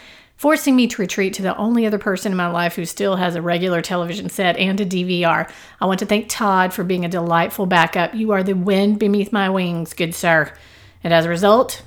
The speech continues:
I was able to have a decent conversation with some guy in Austin about some very important questions we had about the episode, such as, could you feel the weird vibe rolling off the rejects who returned for Women Tell All?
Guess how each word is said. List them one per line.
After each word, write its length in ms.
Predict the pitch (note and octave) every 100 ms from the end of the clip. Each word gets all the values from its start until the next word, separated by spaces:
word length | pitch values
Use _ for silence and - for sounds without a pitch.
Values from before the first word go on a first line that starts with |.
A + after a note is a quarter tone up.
| C4
I 80 |
was 140 | F#3+ F3
able 180 | F3 G3
to 80 |
have 140 | F#3 F3+
a 20 |
decent 480 | E3+ G#3+ G3+ B3 A#3+
conversation 680 | A#3+ A3+ A#3+ C#4 C#4+ -
with 140 | G3 F#3+
some 200 | G3 F#3+
guy 180 | G3 G3
in 80 |
Austin 440 | G#3 A#3+ B3 - F3+
about 220 | E3+ E3+
some 160 | G3 F3
very 380 | F#3+ F#3 A3+
important 420 | C4 B3 C4 C4 B3
questions 840 | - D4+ D4 - A3 G3 G3 G3
we 140 | G3+
had 220 | G3+ G3+
about 240 | G#3 G3 F#3+
the 120 | A3
episode, 600 | A3+ A3+ G#3+ E3 - A#3 - - -
such 360 | - - E3+ -
as, 600 | A#3+ G#3 - - - - _ _ _ _ _ _
could 360 | - D4 D4
you 100 | D#4
feel 240 | D4 D4 C#4+
the 80 | C#4
weird 240 | C#4 C4+
vibe 440 | A#3+ B3 B3 G3 F3+
rolling 540 | F#3+ G#3+ A#3 A#3+ A#3+
off 340 | A#3 A3 A3 -
the 100 | A3
rejects 580 | A3+ A3 G#3+ G#3+ G#3+
who 100 | -
returned 500 | A3 G#3+ G#3 G#3 A3+
for 160 | A#3 C4
Women 260 | B3+ B3 B3+
Tell 220 | B3+ B3+
All? 640 | B3+ C4 C4 C4+ C4+ -